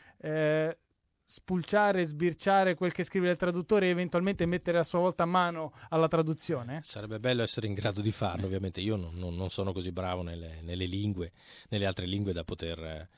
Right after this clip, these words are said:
Speaker 2: da poterlo fare. Sì, certo, sicuramente bisognerebbe,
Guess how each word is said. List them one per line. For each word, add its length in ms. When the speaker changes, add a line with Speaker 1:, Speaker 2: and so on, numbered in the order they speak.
Speaker 2:
da 80
poterlo 320
fare. 240
Sì, 180
certo, 280
sicuramente 560
bisognerebbe, 1000